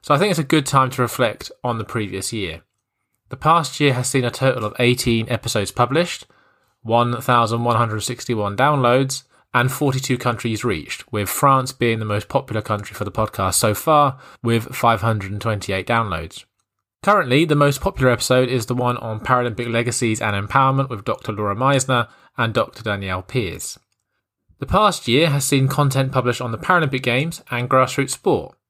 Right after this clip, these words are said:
Listeners can access individual topics within each series or consolidated episodes that combine the individual topic areas.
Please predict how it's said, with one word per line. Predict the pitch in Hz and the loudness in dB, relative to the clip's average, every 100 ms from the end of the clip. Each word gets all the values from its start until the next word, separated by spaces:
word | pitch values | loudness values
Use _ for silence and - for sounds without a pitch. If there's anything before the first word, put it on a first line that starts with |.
| _ 127 | _ 0
Listeners | 135 143 135 | 0 0 -2
can | 127 | 0
access | 123 127 123 117 | 0 0 -4 -2
individual | 123 113 113 110 107 | -2 0 0 -2 0
topics | 151 135 127 - | 0 0 -4 -4
within | 110 104 | -4 -4
each | 107 120 | -4 -6
series | - 160 139 127 123 _ - | 0 2 4 4 0 _ 2
or | 127 131 | 4 4
consolidated | 131 131 135 117 110 107 | 2 0 2 2 2 0
episodes | 104 - 104 98 | -4 -2 -2 -2
that | - | -6
combine | 110 98 98 101 | -6 -2 -2 -2
the | 104 | -4
individual | 95 90 - | -4 -6 -4
topic | 139 135 123 | -2 -2 -4
areas. | 92 85 80 80 | -4 -4 -6 -14